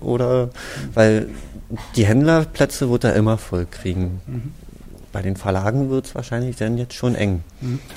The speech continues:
Speaker 2: Also der Ort, ähm, das ist, äh, am Kudamm hinterm K D W so ein Hotel.
Speaker 1: Das, äh, Ellington Hotel.
Speaker 2: Ellington Hotel, oder?
Speaker 1: Da haben sie halt einen großen Raum, ähm,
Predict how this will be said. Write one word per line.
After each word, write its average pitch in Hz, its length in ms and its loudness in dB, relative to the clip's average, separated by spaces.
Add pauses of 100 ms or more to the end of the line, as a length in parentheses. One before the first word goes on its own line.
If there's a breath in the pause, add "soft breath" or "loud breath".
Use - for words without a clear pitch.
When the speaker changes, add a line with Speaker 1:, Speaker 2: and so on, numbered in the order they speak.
Speaker 2:
Also 120 160 -2
der 120 140 4
Ort, 120 400 0 (160)
ähm, 127 460 4
das 120 160 0
ist, - 580 0
äh, 120 300 2
am 120 120 2
Kudamm 175 520 4
hinterm 139 500 4
K 131 180 4
D 131 140 4
W 139 360 2
so 135 120 4
ein 135 400 2
Hotel. 139 460 2 (680 loud breath)
Speaker 1:
Das, - 280 -6 (260)
äh, 73 120 -6 (120)
Ellington 113 480 2
Hotel. 92 260 -4 (100)
Speaker 2:
Ellington 143 320 -2
Hotel, 151 260 -8 (540 loud breath)
oder? 143 140 -6
Speaker 1:
Da 101 140 -4
haben 107 120 0
sie 104 120 0
halt 107 120 0 (260)
einen 113 260 4
großen 120 400 4
Raum, 131 460 4 (140)
ähm, 113 500 2